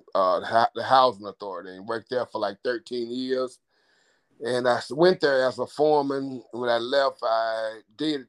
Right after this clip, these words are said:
I had many jobs there. I was worked for maintenance, I worked for modernization, and modernization was the area that projects the future needs of public housing, and they did the major construction, modification, that kind of thing.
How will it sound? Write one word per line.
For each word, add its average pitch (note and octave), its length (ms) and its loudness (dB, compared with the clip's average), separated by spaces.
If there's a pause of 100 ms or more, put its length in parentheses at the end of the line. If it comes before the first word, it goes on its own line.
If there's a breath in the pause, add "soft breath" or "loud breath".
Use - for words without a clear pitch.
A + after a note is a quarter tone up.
I C3 140 2
had B2 280 -2
many C3+ 200 -4
jobs A2 460 -2
there. A2+ 140 -2
I A2 100 0
was G#2+ 240 -8
worked A#2+ 260 -4
for G2+ 340 -4
maintenance, B2+ 500 -4
I G#2+ 40 -12
worked A2 280 -10
for G#2+ 80 -12
modernization, A2+ 1000 -2 (560 soft breath)
and A2+ 180 2
modernization B2 960 4
was G#2+ 240 -2
the G#2+ 160 -8
area A#2+ 360 0
that G#2+ 220 -2 (300)
projects A#2+ 560 0
the G#2+ 100 -6
future D3 340 -2
needs B2 300 -4
of G#2+ 120 -6
public B2 280 4
housing, B2 540 0 (560 soft breath)
and G#2+ 280 -4
they A2+ 100 -6
did A#2 280 -2
the A2 80 -4
major A#2 360 0
construction, A2 840 -2
modification, A2 680 0
that A2+ 160 -6
kind G2 200 -10
of F#2+ 120 -18
thing. F#2+ 360 -12